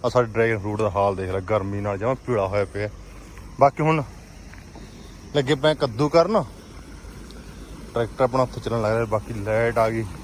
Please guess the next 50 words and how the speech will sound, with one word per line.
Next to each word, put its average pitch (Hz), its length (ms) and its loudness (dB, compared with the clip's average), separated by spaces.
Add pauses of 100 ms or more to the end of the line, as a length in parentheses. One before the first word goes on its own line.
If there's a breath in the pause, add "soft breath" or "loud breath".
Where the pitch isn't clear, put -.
ਮੋਟਰ 110 460 -2
ਚੱਲਣ 113 220 0
ਲੱਗ 113 100 2
ਪਈ 117 320 0
ਹੈ। 120 80 2 (960)
ਤੇ 123 60 0
ਹੁਣ 113 140 0
ਚੱਲ 120 260 4
ਕੇ 123 80 2
ਅੱਗੇ 123 180 4
ਨਾ 165 80 8
ਆਪਾਂ - 1500 -6
ਕੱਦੂ 131 260 4
ਕਰਨ 139 180 8
ਲੱਗ 127 100 4
ਰਹੇ, 131 100 2
ਤੁਹਾਨੂੰ 135 160 2
ਹੁਣ 127 100 2
ਦਿਖਾਉਂਦੇ 147 320 4
ਚੱਲ 104 180 0
ਕੇ 107 100 0
ਵੀ 113 60 2
ਆਪਾਂ 113 140 0
ਕੱਦੂ 113 220 -2
ਕਿੱਥੇ 113 200 0
ਕਰ 113 140 2
ਰਹੇ 135 160 4
ਹਾਂ। - 20 4 (800)
ਤਕਰੀਬਨ 160 420 6
ਗਰਮੀ 151 420 6
ਨਾਲ 151 120 8
ਅੱਜ 143 140 4
ਨਾ 175 140 6
ਸਾਰਾ 143 380 6
ਦਿਨ 135 180 0
ਬੁਰਾ 131 260 6
ਹਾਲ 123 260 6
ਹੋਇਆ 123 140 2
ਪਿਆ 117 220 0
ਰਿਹਾ। 123 200 2 (840)
ਤੇ 92 80 -4 (100)
ਚੱਲਦੇ 139 280 6
ਆਪਾਂ 151 220 6 (400)
ਕੱਦੂ 120 340 4 (140)
ਕਰਨ 123 200 6
ਲੱਗ 117 120 4
ਰਹੇ 135 100 6
ਇੱਥੇ 127 140 4
ਟਰੈਕਟਰ 117 320 0
ਆਪਣਾ। 143 200 4